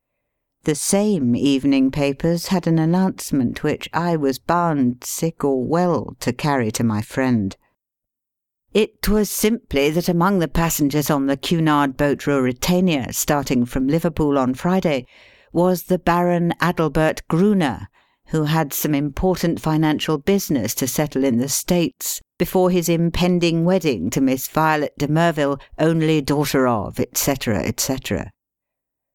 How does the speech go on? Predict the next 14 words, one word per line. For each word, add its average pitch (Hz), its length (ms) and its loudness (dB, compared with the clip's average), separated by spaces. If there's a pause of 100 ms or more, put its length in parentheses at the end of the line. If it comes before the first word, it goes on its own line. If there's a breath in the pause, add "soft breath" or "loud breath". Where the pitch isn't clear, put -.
(340)
Holmes 175 580 0
listened 143 500 2
to 147 80 0
the 131 140 -2
news 139 420 0
with 147 160 -4
a 151 160 -6
cold, 151 640 -2
concentrated 147 880 -4
look 156 320 -4
upon 120 300 -2
his 113 220 -2
pale 127 340 -2
face, 131 420 -4